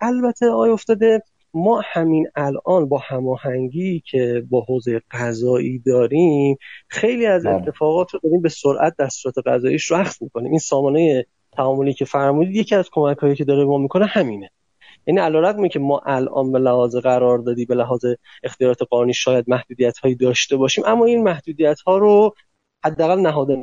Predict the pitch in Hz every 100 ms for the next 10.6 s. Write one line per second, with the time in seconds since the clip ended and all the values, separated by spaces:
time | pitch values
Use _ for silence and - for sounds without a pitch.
0 | 127 117 110 117 104 _ _ _ - -
1 | 139 131 131 156 143 139 139 135 143 139
2 | 139 190 196 185 165 147 143 156 156 151
3 | 151 208 185 180 202 160 - 147 143 180
4 | 165 143 131 139 185 - 127 113 - -
5 | - 139 - 156 175 202 208 - 131 127
6 | 123 123 117 156 196 180 139 - - 135
7 | 135 135 - 139 135 131 135 131 127 131
8 | 123 123 _ - - _ - 127 139 -
9 | 156 202 190 170 131 - 120 127 110 104
10 | 113 123 214 220 226